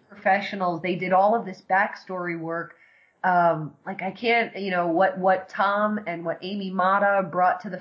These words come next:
film in terms of how well-rounded their characters were and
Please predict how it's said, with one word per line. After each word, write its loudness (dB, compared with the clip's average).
film -2
in -10
terms -8
of -2
how 2
well-rounded 0
their -6
characters -2
were 0
and -2